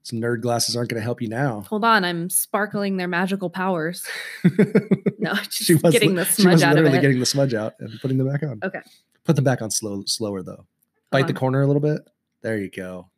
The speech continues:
Speaker 1: Oh, that's what I'm
Speaker 2: Arr.
Speaker 1: talking about. Yeah. <laughs> All right. Um, your third and final fear today is lockiophobia.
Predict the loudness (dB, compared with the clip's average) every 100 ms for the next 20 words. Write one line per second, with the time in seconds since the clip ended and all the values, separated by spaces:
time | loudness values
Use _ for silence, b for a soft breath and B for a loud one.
0 | -6 -2 0 0 -2 -6 -8 -8 -8 -10
1 | -10 -12 -8 -8 B B B B B _
2 | -14 -6 -4 -4 -4 -8 0 0 2 0
3 | 0 -2 -6 -12 -14 _ _ _ _ _
4 | -10 -8 -8 -10 -18 -20 0 4 6 4
5 | 4 0 -4 0 4 4 4 2 4 6
6 | 6 2 2 6 8 8 4 2 -4 -4
7 | -4 -4 -8 -6 -2 -2 -2 -10 _ _
8 | _ _ _ _ _ _ _ _ _ _
9 | 4 4 2 0 2 2 4 2 2 0
10 | 2 2 2 4 6 6 4 2 4 2
11 | 0 -6